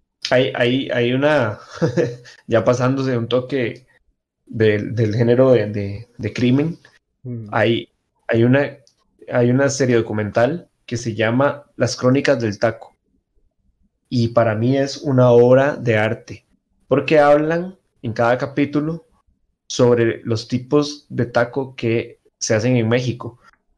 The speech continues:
Speaker 1: Pero lo curioso es que en cada capítulo el, el, el taco tiene una voz, y eso me encanta, porque, eh, me recuerdo que el primer taco es el taco de canasta, entonces el taco de canasta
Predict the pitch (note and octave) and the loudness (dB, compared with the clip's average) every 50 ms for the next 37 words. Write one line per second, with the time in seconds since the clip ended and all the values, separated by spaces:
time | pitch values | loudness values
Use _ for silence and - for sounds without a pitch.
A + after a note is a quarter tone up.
0 | _ _ _ - C#3+ C#3+ D#3 E3 F3 F3 F#3+ F3 E3+ E3 E3 E3+ D#3 - - A#2+ | _ _ _ -2 0 2 2 2 0 0 0 0 0 0 0 -2 -10 -10 -10 -10
1 | A#2+ A#2 - B2 C3 C#3 D3 D3+ D3 D#3+ D3+ - E3+ D#3 - E3 E3+ E3+ D#3+ C3 | -8 -6 -4 -4 -2 -2 -2 -2 -4 -6 -8 -8 -8 -8 -6 -6 -4 -4 -4 -4
2 | A2 G#2 - - G#2+ G2+ G2+ - - A2 G#2+ G2+ - - A#2 A#2 - - - B2 | -4 -6 -8 -10 -10 -10 -12 -12 -10 -10 -10 -8 -6 -4 -4 -4 -4 -4 -4 -2
3 | A#2+ C3 C3 C3 C3 B2 A#2 A2+ A#2+ B2 B2 - - - _ _ _ _ - - | 0 0 2 2 2 2 2 2 2 0 0 -4 -10 -14 _ _ _ _ -8 -4
4 | A#2 A2+ A2+ C3 B2+ B2+ A2+ G#2+ - A2 A2+ A2 A2 G2+ G#2+ G#2+ - G2+ F#2 - | -2 -2 0 2 2 2 2 2 0 -2 -2 -2 -4 -6 -8 -8 -10 -12 -14 -14
5 | _ _ _ _ _ _ _ _ - - A2+ A2 A2 G#2+ G#2+ - A#2 A#2 A#2+ - | _ _ _ _ _ _ _ _ -2 0 0 2 2 0 -2 -2 -2 -2 0 -2
6 | C3 - G#2+ A2+ A2+ A#2 A2+ - C3 B2+ B2+ B2+ - B2+ B2 B2+ C3 A#2 A2 - | -2 -4 -2 0 0 0 0 0 0 0 0 -2 -4 -4 -4 -2 -4 -4 -4 -2
7 | A#2+ A#2 - C3+ B2+ B2+ - G#2 G#2 A2 A2 - - G#2+ G2+ G2 - G#2 G#2 A2 | -4 -2 0 0 0 0 0 0 -2 -2 -2 -4 -6 -6 -6 -6 -6 -6 -6 -4
8 | A2 A#2 A2+ A2+ - A#2+ - - A#2+ - A#2+ G#2+ A2+ A2+ - - C3 B2+ B2 | -4 -4 -4 -2 -2 -4 -2 -2 -4 -4 -2 -2 -2 -4 -2 -2 0 0 0